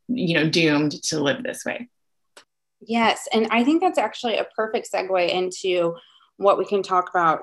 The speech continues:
Speaker 2: first, which is, I don't know, you can talk about however much you want, but I loved yesterday whenever we were talking, how you came in and you were hearing about selfishness and self-centeredness and how you're like, "Oh my God, these women, like, need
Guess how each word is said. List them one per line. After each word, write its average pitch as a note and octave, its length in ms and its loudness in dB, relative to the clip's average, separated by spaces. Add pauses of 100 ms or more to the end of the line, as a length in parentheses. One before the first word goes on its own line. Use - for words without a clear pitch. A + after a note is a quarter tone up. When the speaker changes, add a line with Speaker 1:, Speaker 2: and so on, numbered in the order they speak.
(120)
Speaker 2:
first, F#3 400 4
which F3+ 220 0
is, F3+ 420 -2 (360)
I - 60 2
don't A#3 220 6
know, A3 80 -6 (720)
you G#3+ 140 -2
can G#3+ 120 -4
talk G3+ 200 2
about D#3 280 0 (140)
however F#3 360 2
much F3 260 -2
you F#3 80 -4
want, F3+ 300 0
but F3 240 4 (320)
I A#3 280 6 (120)
loved C#4 320 4
yesterday A#3 440 4
whenever F#3+ 300 2
we F#3 120 2
were F3 100 0
talking, F3 380 -4
how F3+ 100 -2
you F#3 200 0
came G#3+ 380 0
in F#3 240 2
and F3+ 200 0
you F3+ 80 4
were F3+ 80 0
hearing F#3+ 580 0
about E3+ 580 -4
selfishness F#3+ 720 -2
and F3+ 140 -6
self-centeredness F3+ 800 -2 (380)
and F#3+ 140 0
how G3 140 -2
you're F#3 160 4
like, F3 220 0
"Oh G#3+ 60 -2
my B3 140 -2
God, G#3 220 -2
these A3 180 0
women, D4 220 4
like, G3+ 200 -4
need E3+ 200 -8